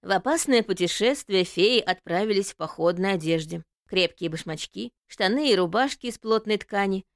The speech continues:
и даже плащи, поскольку знали, что в некро прохладно. И, разумеется, не забыли о защите. По возрасту девочкам не полагалось знать смертоносные заклинания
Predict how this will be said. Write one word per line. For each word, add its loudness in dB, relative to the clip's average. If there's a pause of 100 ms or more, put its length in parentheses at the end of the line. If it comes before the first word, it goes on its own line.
и -4
даже 0
плащи, -6 (260)
поскольку -2
знали, 0
что -2
в -6
некро 0
прохладно. -2 (320)
И, 2
разумеется, 0
не 0
забыли 2
о 4
защите. -6 (360)
По 0
возрасту -2
девочкам -2 (260)
не -2
полагалось 0
знать -2
смертоносные -2
заклинания -2